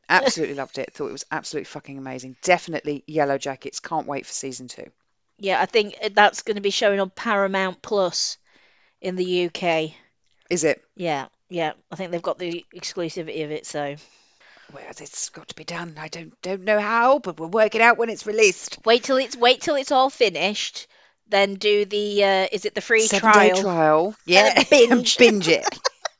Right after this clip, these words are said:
Speaker 1: Um, the other one that I wanna talk about is, and this was really, really good, it's British. Did you watch The Rising?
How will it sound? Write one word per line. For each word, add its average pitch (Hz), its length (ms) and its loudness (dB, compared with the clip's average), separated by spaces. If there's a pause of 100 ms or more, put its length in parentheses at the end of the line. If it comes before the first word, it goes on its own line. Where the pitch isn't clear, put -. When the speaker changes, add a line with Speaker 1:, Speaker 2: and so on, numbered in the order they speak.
(1600)
Speaker 1:
Um, 180 300 2 (160)
the 214 340 -4
other 277 240 0
one 156 300 -6
that 143 60 -8
I 92 40 -12
wanna 156 160 -12
talk 156 240 -12
about 156 320 -8
is, 175 260 -2
and 170 160 -12
this 233 200 -8
was 180 160 -12
really, 220 300 -4
really 208 160 -6
good, 165 80 -8
it's - 100 -10
British. 208 680 -6 (120)
Did 233 240 -8
you 277 160 -6
watch 180 460 -10 (100)
The 175 140 -12
Rising? 160 520 -6